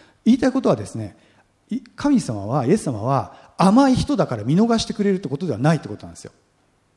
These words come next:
別に見逃してはくれないんです。でも、大事なポイントはここからですよ。その後イエス様は何て言いますか？「あなたの子供をここに連れてきなさい」なんですよ。結局癒してるんですよね。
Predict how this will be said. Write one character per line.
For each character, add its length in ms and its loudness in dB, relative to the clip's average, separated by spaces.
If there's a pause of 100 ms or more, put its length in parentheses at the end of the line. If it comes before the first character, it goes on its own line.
(240)
別 280 2
に 160 2
見 140 0
逃 220 2
し 80 -6
て 80 -4
は 60 -8
く 120 -4
れ 80 0
な 100 -4
い 40 -6
ん 60 -10
で 60 -14
す。 200 -20 (960)
で 180 10
も、 600 4 (400)
大 200 4
事 80 -6
な 60 -4
ポ 100 -6
イ 20 -6
ン 40 -10
ト 60 -8
は 60 -14
こ 80 -12
こ 60 -16
か 60 -8
ら 40 -14
で 80 -18
す 80 -12
よ。 140 -6 (320)
そ 180 -4
の 100 4
後 140 0
イ 40 4
エ 40 2
ス 100 -6
様 40 -8
は 60 -8
何 160 -4
て 80 -12
言 80 -10
い 20 -10
ま 60 -12
す 100 -20
か？ 280 -4 (380)
「あ 100 0
な 100 2
た 120 -4
の 100 -8
子 140 -8
供 200 -8
を 40 -10
こ 100 -12
こ 140 -6
に 60 -8
連 180 -8
れ 40 -8
て 80 -14
き 100 -14
な 120 -12
さ 120 -16
い」 80 -16
な 60 -18
ん 20 -20
で 80 -20
す 100 -20
よ。 80 -18 (1200)
結 200 -2
局 320 4
癒 240 0
し 100 -10
て 80 -12
る 80 -12
ん 80 -18
で 60 -20
す 40 -20
よ 80 -20
ね。 120 -14